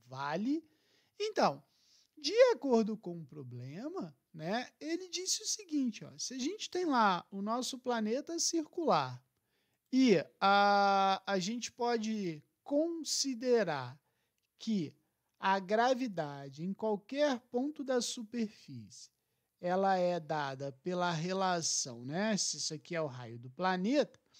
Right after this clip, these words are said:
a gente pode dizer que a gravidade superficial, ela vai ser igual a Gzão M do planeta sobre esse raio ao quadrado.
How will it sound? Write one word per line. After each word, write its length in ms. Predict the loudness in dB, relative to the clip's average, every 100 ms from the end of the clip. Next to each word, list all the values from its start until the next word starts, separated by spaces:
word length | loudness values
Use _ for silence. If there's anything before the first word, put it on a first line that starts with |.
| -20 -20 -20 _
a 80 | -2
gente 300 | 2 0 0
pode 220 | 2 2
dizer 360 | 2 0 -2 -2
que 120 | 0
a 60 | 0
gravidade 840 | 2 2 0 0 0 0 -2 -6
superficial, 1400 | -6 -4 -4 -2 -4 -6 -16 -10 -8 -4 0 2 2 0 _ _ _ _
ela 300 | 0 4 4
vai 200 | 4 2 2
ser 280 | 2 0
igual 480 | -2 2 4 4 2 _ _ _ _
a 360 | 2 4 4 2
Gzão 960 | -6 -8 -4 0 0 2 2 2 0 -4 _ _
M 280 | -2 2 2
do 120 | 0
planeta 640 | 0 2 2 2 0 -4 -20 _ _ _
sobre 580 | -6 0 2 2 2 2
esse 680 | 2 0 0 -2 -2 0
raio 500 | 2 4 4 2 0
ao 160 | -4 -6
quadrado. 400 | -12 -18 -20 -20